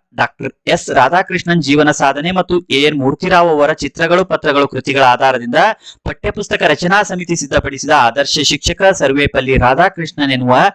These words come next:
ಗದ್ಯ ಭಾಗದಿಂದ ಆಯ್ದುಕೊಳ್ಳಲಾಗಿದೆ. ಈ ಮಾತನ್ನು ರಷ್ಯಾ ದೇಶದ ಅಧ್ಯಕ್ಷ ಸ್ಟಾಲಿನ್ ರಾಧಾಕೃಷ್ಣನ್ ಅವರಿಗೆ ಹೇಳಿದ್ದಾರೆ. ಸಂದರ್ಭ,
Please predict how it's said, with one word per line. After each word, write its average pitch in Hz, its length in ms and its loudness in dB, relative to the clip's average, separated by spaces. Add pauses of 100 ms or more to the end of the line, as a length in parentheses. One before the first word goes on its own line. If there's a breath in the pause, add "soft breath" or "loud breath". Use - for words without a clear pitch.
(400 loud breath)
ಗದ್ಯ 160 340 0
ಭಾಗದಿಂದ 190 420 0
ಆಯ್ದುಕೊಳ್ಳಲಾಗಿದೆ. 156 840 0
ಈ 107 120 0
ಮಾತನ್ನು 110 440 0
ರಷ್ಯಾ 135 340 2
ದೇಶದ 123 320 -6
ಅಧ್ಯಕ್ಷ 110 640 -2
ಸ್ಟಾಲಿನ್ 131 580 -2 (340)
ರಾಧಾಕೃಷ್ಣನ್ 135 680 0
ಅವರಿಗೆ 117 300 2
ಹೇಳಿದ್ದಾರೆ. 156 460 2 (1120 loud breath)
ಸಂದರ್ಭ, 135 420 2